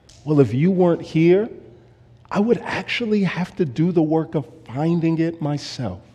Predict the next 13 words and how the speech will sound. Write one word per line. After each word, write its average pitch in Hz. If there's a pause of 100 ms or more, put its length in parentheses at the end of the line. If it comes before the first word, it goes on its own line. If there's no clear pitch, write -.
(960)
And 143
if 131
history 214
is 170
an 127 (100)
indicator 165
of 131
the 117
future, 110 (540)
then 139
I 170
would 185
work 147